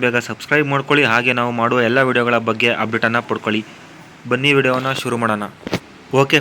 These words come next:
ಫ್ರೆಂಡ್ಸ್, ಮೊದಲನೇದಾಗಿ ನೋಡೋದಾದ್ರೆ ಇಲಾಖೆ ಹೆಸರು ಸಾರಿಗೆ ಇಲಾಖೆ ಆಗಿರುತ್ತದೆ. ಇನ್ನು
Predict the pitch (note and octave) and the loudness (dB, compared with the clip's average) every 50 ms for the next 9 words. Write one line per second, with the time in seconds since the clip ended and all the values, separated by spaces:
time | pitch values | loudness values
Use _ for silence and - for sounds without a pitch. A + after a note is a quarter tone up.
0 | - - B2+ A#2 A2+ - - - - A#2 A2+ A2+ B2 C#3+ D3 D#3 D#3+ D#3 C#3+ D3 | 0 0 -2 -2 -2 -6 -10 -10 -6 0 0 4 6 6 6 6 4 4 4 4
1 | D3 C#3+ C#3+ C3 C3 C3+ C3+ C3 C3+ C3 B2+ C3+ C#3 B2+ A#2+ B2 C#3 C#3+ C#3+ D3 | 4 4 2 2 2 4 4 4 4 2 2 0 2 2 4 4 4 4 4 4
2 | C#3 C3+ C3 C3 - C3+ B2+ C3+ C3+ C3 - A#2 A2+ A#2 B2+ B2 C3 C3+ B2+ A#2+ | 4 4 4 2 0 0 2 2 0 0 2 2 2 4 2 2 2 2 2 4
3 | A#2+ A#2+ A#2 - - A#2 A2+ A2 A2+ A2 A2 G2+ - G#2+ A2+ D#3+ F#3+ - - - | 2 2 2 0 -2 -2 0 0 0 0 0 -2 -2 -2 -2 -2 -2 -4 -16 -20
4 | - - - - - - B2+ C#3 D3 | -20 -20 -20 -16 -6 -4 -2 0 0